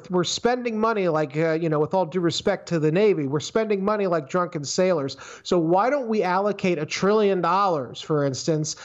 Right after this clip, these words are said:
specifically for a robust, uh, massive space, uh, moonshot,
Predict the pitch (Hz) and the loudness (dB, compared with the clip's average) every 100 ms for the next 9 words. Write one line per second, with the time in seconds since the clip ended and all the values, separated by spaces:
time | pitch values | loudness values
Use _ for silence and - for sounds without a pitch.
0 | - - - 202 185 233 220 240 226 202 | -16 -10 -2 0 2 2 2 2 2 0
1 | - 208 180 175 175 170 160 147 156 147 | 0 2 4 4 0 0 -2 2 0 0
2 | 131 180 202 - - - _ _ - - | 0 0 0 -4 -14 -20 _ _ -18 -4
3 | 170 143 131 156 175 196 - 196 160 - | -2 -2 0 2 2 -2 -2 -4 -4 -2
4 | 190 180 180 - - - - - 156 147 | 0 2 0 -2 -6 -10 -20 -6 0 0
5 | 143 156 208 214 - 160 104 | 2 2 2 2 0 -2 -2